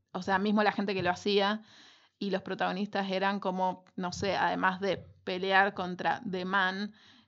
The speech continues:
era gente que quería triunfar en,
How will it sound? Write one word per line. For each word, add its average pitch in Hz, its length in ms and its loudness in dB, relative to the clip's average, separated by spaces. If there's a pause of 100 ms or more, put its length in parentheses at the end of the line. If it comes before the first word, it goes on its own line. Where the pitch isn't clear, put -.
(120)
era 190 380 2
gente 202 400 -2
que 190 100 -2
quería 185 340 -2
triunfar 185 540 2 (160)
en, - 480 -10